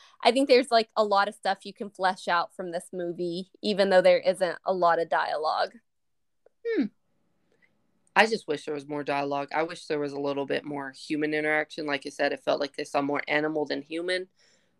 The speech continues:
Speaker 2: But, um, I, it was still a good movie, and like you said, it makes me think a lot. It makes me wonder. So I guess it fulfilled, um, its task as a movie.
Speaker 1: Mm-hmm. And I mean, also, I think maybe it was purposeful that there was more animals than human in this film.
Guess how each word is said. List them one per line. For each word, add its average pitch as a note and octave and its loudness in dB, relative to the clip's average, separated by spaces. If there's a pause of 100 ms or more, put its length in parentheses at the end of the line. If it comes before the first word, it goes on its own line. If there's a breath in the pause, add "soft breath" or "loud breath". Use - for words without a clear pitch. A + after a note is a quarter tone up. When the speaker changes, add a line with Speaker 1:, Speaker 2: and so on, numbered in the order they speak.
(120)
Speaker 2:
But, C#3+ 4
um, C3 -2 (280 soft breath)
I, G#3 6 (560)
it G#3 4
was B3 -6
still F#3+ 0
a C#3+ 2
good D#3 -2
movie, C#3+ -4
and C#3+ -6
like C#3+ -8
you D3+ -4
said, C#3+ 0
it D3 -2
makes D#3 -4
me D#3 -2
think C#3+ -12
a D3 -4
lot. C3+ -2
It C3+ -12
makes D3+ -8
me D3 -4
wonder. C#3 -4
So C#3 -8
I C#3 2
guess D#3+ 0
it D3 2 (300 soft breath)
fulfilled, C#3+ 4
um, C3 2 (100)
its - -4
task C#3 -2
as C#3 -2
a C#3 -2
movie. C#3 -2 (540)
Speaker 1:
Mm-hmm. A#3 -2 (220)
And C#4+ 8
I D#4 8
mean, D#4+ 2 (100)
also, - 6
I B4 2
think B4 -4
maybe C#4+ -2
it A#3+ 0
was B3 0
purposeful G3 -4
that F3+ -8
there F3+ 2
was F#3 -8
more F3+ -8
animals F3+ -6
than G3 -6
human F3+ -14
in F3 -14
this F#3 -6
film. E3+ 2